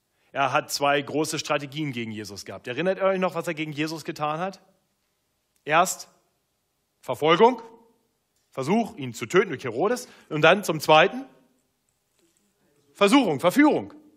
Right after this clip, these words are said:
Und genau das Gleiche sehen wir hier, tut er jetzt mit den Nachfolgern von Jesus. Er verfolgt sie und er verführt sie. Wir sehen zuerst, wie er sie verführen will. Das ist interessant,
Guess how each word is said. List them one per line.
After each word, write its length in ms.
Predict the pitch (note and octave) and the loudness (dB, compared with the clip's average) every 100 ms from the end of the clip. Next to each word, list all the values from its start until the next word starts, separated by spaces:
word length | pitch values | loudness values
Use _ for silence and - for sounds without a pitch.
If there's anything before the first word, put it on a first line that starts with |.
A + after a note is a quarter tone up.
| _ _ _ _ _ _ _ | _ _ _ _ _ _ _
Und 60 | D3 | -4
genau 320 | C#3 C#3 C#3 | 0 2 2
das 180 | C3+ B2 | 0 -4
Gleiche 240 | C3 A#2+ A2+ | -6 -6 -6
sehen 180 | A#2 | -8
wir 80 | A2+ | -8
hier, 240 | A2 G#2+ - _ - | -6 -6 -8 _ -12
tut 180 | D#3+ | -6
er 80 | C3+ | -2
jetzt 180 | C3 A#2+ | -2 -2
mit 140 | B2+ | -8
den 120 | B2 A#2+ | -8 -4
Nachfolgern 560 | A#2 A#2 A#2 G#2 G2+ | -4 -4 -10 -10 -12
von 180 | G2+ F#2 | -14 -18
Jesus. 400 | F2 E2+ E2+ - _ - - | -18 -20 -18 -20 _ -20 -2
Er 380 | E3+ E3+ D#3 - - | 6 6 6 -2 -6
verfolgt 600 | - F3+ - G3+ G#3 G#3 | 2 2 6 6 6 4
sie 300 | - F#3+ F3+ - | -4 -4 -4 -8
und 120 | D#3+ | -2
er 140 | F3 E3 | 0 0
verführt 520 | D#3 A#2+ D#3+ C#3 B2+ | -2 -6 -2 -2 -2
sie. 220 | - F2 _ - | -8 -16 _ 0
Wir 120 | F#3 | 2
sehen 260 | A#3 A#3+ | 2 0
zuerst, 600 | - G#3 A3+ G#3+ F#3 - - _ | 0 -2 4 6 6 0 -14 _
wie 100 | G3+ | 0
er 60 | F3+ | 0
sie 140 | G3 | 0
verführen 600 | G3+ F#3+ B3+ C4 C3 G2 | -4 -4 -4 -4 -4 -6
will. 220 | F2+ - _ _ _ _ _ _ _ _ _ - | -16 -20 _ _ _ _ _ _ _ _ _ -4
Das 140 | F3+ | -4
ist 60 | - | -2
interessant, 480 | G3 F3+ G3+ F#3 | -2 2 4 4